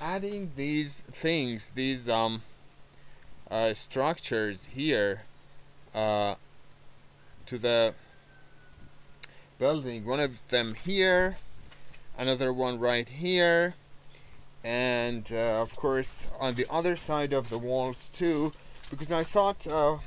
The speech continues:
perhaps, uh, I need to reinforce the entire structure, the entire building a little bit, um, because, uh, well, because of many reasons.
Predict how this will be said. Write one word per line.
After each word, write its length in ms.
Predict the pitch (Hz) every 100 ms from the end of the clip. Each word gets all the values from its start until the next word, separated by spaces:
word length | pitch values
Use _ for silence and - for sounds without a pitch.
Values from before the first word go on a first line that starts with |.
| -
perhaps, 600 | 160 147 170 170 - -
uh, 260 | - 147 139 - - - - - - - - - - - - - - - - -
I 100 | 135
need 200 | 156 -
to 120 | 147
reinforce 580 | 143 139 139 - 175 170
the 200 | 135 139
entire 380 | 139 156 151 147
structure, 600 | - 156 156 170 139 123
the 160 | 123
entire 300 | 123 - 143
building 560 | 131 127 156 160 139 117
a 40 |
little 280 | 117 117 110
bit, 340 | 113 117 - - - - - - -
um, 520 | 117 107 110 110 110 110 - - - - - -
because, 800 | 117 120 - 127 123 120 107 - - - - - - - -
uh, 380 | 117 120 120 120 95 - - - - - - - - - - 143 139 - - - - - - - - - - - - - -
well, 180 | 196
because 260 | 180 196 202
of 120 | 196
many 180 | 208 202
reasons. 600 | 196 190 110 107 95 -